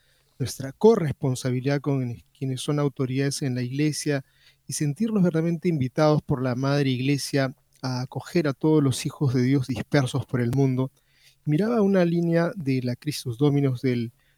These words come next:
Concilio Vaticano segundo que dice: "Tengan una especial preocupación por los fieles que por su condición de vida no pueden disfrutar convenientemente del cuidado pastoral ordinario de los párrocos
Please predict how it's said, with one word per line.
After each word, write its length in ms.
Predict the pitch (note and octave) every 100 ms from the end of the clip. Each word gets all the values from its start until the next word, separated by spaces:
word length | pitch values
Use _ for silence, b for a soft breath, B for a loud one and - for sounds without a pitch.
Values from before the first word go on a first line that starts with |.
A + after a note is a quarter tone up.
| _ _
Concilio 440 | C3+ B2 D3 C#3+
Vaticano 460 | C3 C3 C3+ C3+ C3+
segundo 420 | C3 C#3 D3+ D3
que 80 | C3
dice: 260 | C#3 -
"Tengan 360 | C#3 G3 A3 A3
una 160 | G3
especial 580 | F3+ - D#3+ A#2 E3 D#3
preocupación 680 | D#3 C#3+ - B2+ A2+ - D3
por 160 | C#3+ C3+
los 160 | A2+
fieles 400 | - D3 C#3+ C3+
que 120 | - B2
por 180 | C3
su 120 | - C3
condición 540 | C3+ C3+ - G3 G3+
de 100 | E3
vida 320 | E3 F#3 D3+
no 140 | D#3 E3
pueden 320 | A#3 B3 G3
disfrutar 600 | D3 - C3+ D#3 E3 D#3+
convenientemente 800 | C#3+ C3 C#3 C#3+ C#3 C#3+ C#3+ D3+
del 140 | C3
cuidado 340 | - B2+ C3+ C#3
pastoral 540 | B2+ A2+ B2+ B2 C#3
ordinario 560 | C3+ A#2+ B2 C#3 C#3+ A#2
de 60 |
los 160 | A2 -
párrocos 680 | D3 D3+ C3 A#2+ - A#2+